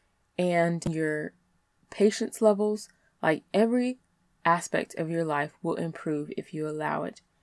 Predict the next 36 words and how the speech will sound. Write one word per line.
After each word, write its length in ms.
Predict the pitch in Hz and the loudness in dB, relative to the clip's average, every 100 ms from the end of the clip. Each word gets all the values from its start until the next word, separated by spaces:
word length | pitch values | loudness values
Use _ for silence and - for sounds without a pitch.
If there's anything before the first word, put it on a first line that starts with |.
| _ _ - | _ _ -4
as 140 | 160 | -2
a 80 | 160 | -2
stay-at-home 560 | - 147 156 156 147 147 | -2 0 0 -4 -10 -10
parent. 560 | 156 156 - - - _ _ _ _ - | -8 -8 -10 -16 -20 _ _ _ _ -2
And 420 | 170 165 160 151 - | 0 2 0 -6 -10
when 280 | 156 185 208 | -2 2 4
your 160 | 208 208 | 6 4
due 240 | 190 196 | 0 -6
time 340 | - 175 170 | -2 -2 -2
come 440 | - 202 208 214 226 _ _ _ _ _ _ _ _ | -4 -2 0 -2 -6 _ _ _ _ _ _ _ _
to 100 | - | -6
be 140 | 170 180 | -2 0
lifted 420 | 165 196 - 190 | 2 0 0 0
up 260 | 196 - - | 0 -2 -8
in 260 | 165 160 156 | -10 -8 0
whatever 380 | 175 180 175 180 | 2 2 0 -4
career 280 | - 170 | -4 -6
path 280 | 175 180 180 | -4 -6 -6
you 140 | 160 151 | -8 -10
choose 580 | - 233 226 220 226 - | -6 -2 0 0 -4 -4
or 180 | 156 151 | -6 -4
business 460 | - 202 214 214 214 | 4 4 4 -2 0
endeavor 340 | 208 208 196 | 0 0 0
you 220 | 196 196 | -2 -4
choose, 440 | - 185 180 180 - - _ _ _ _ | -4 -6 -6 -10 -14 -20 _ _ _ _
you 140 | 196 220 | 0 4
will 140 | 220 | 4
actually 380 | 170 175 - 165 | 2 -2 -6 -8
be 160 | 165 160 | -6 -6
ready 500 | 151 160 160 160 - | 0 0 0 -4 -10
for 340 | - 156 151 | -4 -2 -2
it, 100 | 160 | -2
and 140 | 160 170 | -4 -4
it 120 | 165 | -4
will 120 | 156 | -6
be 360 | 156 151 151 | -8 -8 -10